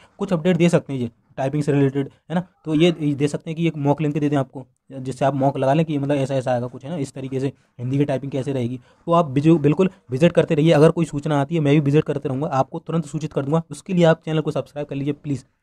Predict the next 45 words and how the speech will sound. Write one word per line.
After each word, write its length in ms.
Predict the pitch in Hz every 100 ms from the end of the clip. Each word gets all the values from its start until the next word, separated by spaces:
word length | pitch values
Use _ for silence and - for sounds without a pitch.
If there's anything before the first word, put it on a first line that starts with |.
| _ 135
आखिर 240 | 143 165
तक 60 | 156
मैं 160 | 147
आपके 160 | 139 139
साथ 120 | 139
बना 180 | 135 139
रहूँगा 200 | 131 143
जब 80 | 139
तक 160 | 139
आपका 240 | 135 - 156 - -
बिल्कुल 280 | 135 147 143
डॉक्यूमेंट 320 | 143 147 143
वेरिफिकेशन 440 | 139 135 131 120
वगैरह 160 | 131 135
कुछ 180 | 131 127
नहीं 80 | 135
हुआ 80 |
था, 200 | 127 156
तब 140 | 143 -
तक, 40 | - -
तब 100 | 135
तक 140 | 151
मैं 100 | 143
आपके 140 | 127 135
साथ 140 | 135
बना 180 | 135 123
रहूँगा, 240 | 104 104 - _ _ _
ठीक 100 | 156
है। 80 | 156 - _ -
तो 140 | 127
यही 200 | 127 139
पॉइंट 280 | 175 156 160
था 40 |
और 120 | 170 143
बाकी 240 | 135 165
तो 80 | 156
ये 140 | 156
फिर 140 | 151 143
कोविड 280 | 139 139
का 80 | 139
सेल्फ 280 | 147 131 127
डिक्लेरेशन 460 | 120 120 123 120 135
बनेगा, 220 | 101 98
ठीक 140 | 120
है। 100 | 170